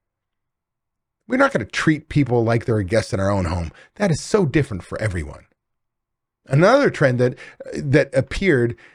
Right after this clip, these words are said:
and really hasn't disappeared is that corporate,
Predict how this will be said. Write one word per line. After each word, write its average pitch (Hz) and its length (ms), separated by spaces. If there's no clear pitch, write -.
and 139 480
really 180 300
hasn't 160 400
disappeared 110 640
is 160 140
that - 260
corporate, 220 520